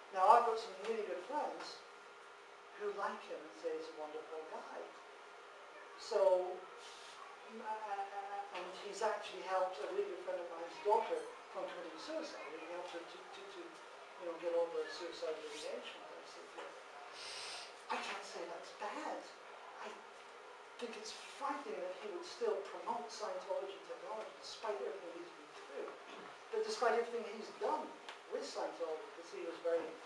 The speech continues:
instrumental in the Lisa McPherson case, you know, and covering it up and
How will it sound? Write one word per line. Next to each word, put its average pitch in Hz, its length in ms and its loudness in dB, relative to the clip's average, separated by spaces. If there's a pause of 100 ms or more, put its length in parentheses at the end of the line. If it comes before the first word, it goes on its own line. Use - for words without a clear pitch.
(220)
instrumental 170 640 -4
in - 80 -10
the 151 80 -6
Lisa 156 240 -10
McPherson - 560 -8 (400)
case, - 300 -12 (180)
you 160 80 -10
know, 180 120 -4 (520)
and 165 60 -10 (100)
covering 160 240 -4
it 156 160 -8
up - 80 -8
and - 240 -10